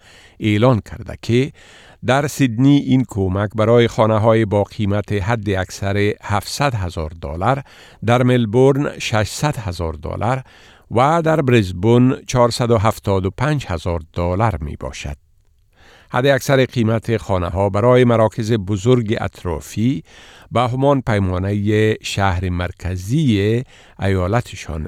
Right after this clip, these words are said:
می باشد. مناطق با نفوس کمتر از دوصد و پنجاه هزار نفر حد قیمت پایین تر دارد و در دو واحد اداری من جمله ای سی تی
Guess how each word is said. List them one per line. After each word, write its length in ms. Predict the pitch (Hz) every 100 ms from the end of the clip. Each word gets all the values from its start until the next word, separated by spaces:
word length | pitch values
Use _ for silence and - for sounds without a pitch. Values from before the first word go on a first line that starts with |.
| - -
می 160 | 82
باشد. 380 | 80 - - - - _ _ _ _ _ _ _ - _ - -
مناطق 480 | 131 147 151 165 143
با 180 | 131
نفوس 420 | 127 120 131 123 127
کمتر 560 | 110 110 107 131 127
از 180 | 127 - - 113
دوصد 260 | 123 113
و 80 | 107
پنجاه 580 | 98 101 101 127 143 117
هزار 480 | 101 87 95 85 82
نفر 520 | 78 - 104 127 135 - - - - _
حد 680 | - 147 135 127 139 135 -
قیمت 440 | 117 101 104 -
پایین 540 | 101 - 90 87 87
تر 220 | 85 135 127
دارد 440 | 90 82 95 107 -
و 240 | 120 135 135 113
در 140 | 127
دو 320 | 117 98 123
واحد 500 | 139 120 113 104 110
اداری 520 | 101 107 98 92 113 117
من 220 | 107 95
جمله 440 | 104 101 120 107 -
ای 180 | 101
سی 260 | 92 - 92
تی 400 | - 110 117